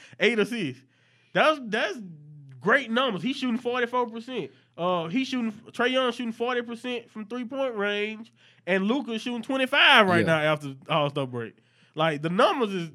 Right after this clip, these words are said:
Speaker 1: telling you that Trae Young
Speaker 2: Yeah.
Speaker 1: has gotten so
Speaker 2: But
Speaker 1: much
Speaker 2: once they,
Speaker 1: better right
Speaker 2: once
Speaker 1: now.
Speaker 2: they got the narrative out there like that, I think they already got who they want to
Speaker 1: But
Speaker 2: win.
Speaker 1: exactly, and that's, that's the point. I think, I think that's the best part about
Speaker 2: Yeah.
Speaker 1: all of this.
Speaker 2: 'Cause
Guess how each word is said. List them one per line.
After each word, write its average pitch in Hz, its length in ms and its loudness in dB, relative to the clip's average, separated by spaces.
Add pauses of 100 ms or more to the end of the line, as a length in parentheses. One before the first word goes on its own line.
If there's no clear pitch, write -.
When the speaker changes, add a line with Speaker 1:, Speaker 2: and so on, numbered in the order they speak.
(120)
Speaker 1:
telling 240 340 4
you 185 140 -4
that 165 160 0
Trae 214 220 2
Young 196 340 4
Speaker 2:
Yeah. 165 80 -2
Speaker 1:
has 139 140 -10
gotten 160 400 0
so 208 160 -4
Speaker 2:
But 135 60 0
Speaker 1:
much 190 60 2
Speaker 2:
once 202 120 2
they, 190 120 2
Speaker 1:
better 170 180 -2
right 160 120 -2
Speaker 2:
once - 100 4
Speaker 1:
now. 208 40 -6
Speaker 2:
they 190 80 4
got 175 160 6
the 165 40 0
narrative 170 400 4
out 165 140 4
there 160 100 2
like 135 280 0
that, 147 240 4 (100)
I 131 120 -2
think 123 200 -6
they 117 140 0
already 101 260 -2
got 95 200 -4
who 101 100 -2
they 95 100 -2
want 95 220 -4
to - 60 -10
Speaker 1:
But 175 40 -2 (160)
Speaker 2:
win. 180 140 -4
Speaker 1:
exactly, 160 720 0
and 151 100 -6
that's, 190 240 0
that's 175 220 0
the 170 80 -18
point. 180 400 -4
I 151 120 -6
think, 165 260 -8 (180)
I 147 80 -10
think 170 140 -8
that's 170 100 -8
the 151 80 -10
best 156 320 -4
part 165 220 -4
about 143 200 -2
Speaker 2:
Yeah. 151 60 0
Speaker 1:
all 147 220 -2
of 127 80 -12
this. 113 160 -12
Speaker 2:
'Cause 123 140 0